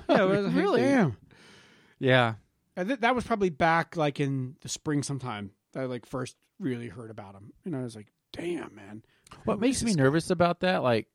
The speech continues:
Speaker 2: these campaigns are so unreal expensive.
Speaker 1: Right.
Speaker 2: Like, could anybody do it over, campaign over and over again if they don't win?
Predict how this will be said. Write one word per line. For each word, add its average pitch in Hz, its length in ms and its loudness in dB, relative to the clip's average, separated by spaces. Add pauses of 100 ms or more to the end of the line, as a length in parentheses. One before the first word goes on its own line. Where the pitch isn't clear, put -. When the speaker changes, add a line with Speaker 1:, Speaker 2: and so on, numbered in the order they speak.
(320)
Speaker 2:
these 262 280 -2 (340)
campaigns 127 580 -4
are - 60 -10
so - 360 -2 (800)
unreal 113 600 2
expensive. - 640 -10 (480)
Speaker 1:
Right. 139 320 -6 (280)
Speaker 2:
Like, 139 140 6 (220)
could 139 220 2
anybody 160 420 4
do 131 220 6
it 131 80 6
over, 117 500 4
campaign 123 520 -2
over 110 440 0
and 104 80 0
over 107 240 0
again 117 220 -4
if 110 80 -6
they - 100 -6
don't 101 220 -4
win? 98 300 -4